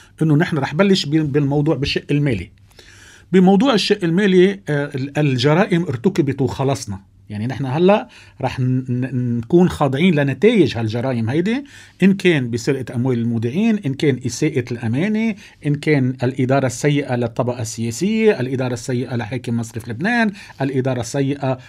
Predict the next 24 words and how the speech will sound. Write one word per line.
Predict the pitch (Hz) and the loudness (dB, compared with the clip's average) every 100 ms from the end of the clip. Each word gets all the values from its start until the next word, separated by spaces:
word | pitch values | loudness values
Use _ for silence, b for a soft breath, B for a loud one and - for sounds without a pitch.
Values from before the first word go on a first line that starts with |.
| B | B
وسرقة | - 131 175 233 226 175 - 170 139 143 | 0 4 6 6 4 0 -2 -2 -2 -4
الأموال | 131 131 135 143 123 | -4 -2 0 0 -2
من | 120 | -4
قبل | 143 127 123 131 | -4 -2 -4 -4
المصارف | 123 120 117 147 139 - | -4 -2 -4 0 0 -2
وإداراتها. | 117 123 120 117 202 208 233 269 B B B | -4 -2 -2 0 0 2 0 0 B B B
يعني | 151 190 170 | 2 4 4
نحن | 208 190 | 2 0
عم | 151 | 0
نحكي | 185 - 220 | -2 -2 -2
عن | 180 160 233 247 B _ - | 0 2 0 -2 B _ -16
فجأة | - 247 - 147 151 | 0 2 2 -2 -2
بلحظة | 190 151 180 143 139 | 0 2 0 0 -4
من | 131 | -4
اللحظات | 131 127 135 143 208 170 | -4 -4 -2 0 0 2
لقوا | 214 165 | 2 2
كل | 147 277 | 2 4
المواطنين | 254 180 151 147 135 170 | 4 4 4 2 -2 -2
إنه | 202 147 | -2 0
ما | 151 175 | 2 4
بيقدروا | 160 135 | 4 2
يحصلوا | 143 - 135 120 | -4 -2 -4 -4
على | 123 | -4
مصرياتهم. | 113 110 98 90 90 92 | -4 -6 -8 -8 -10 -16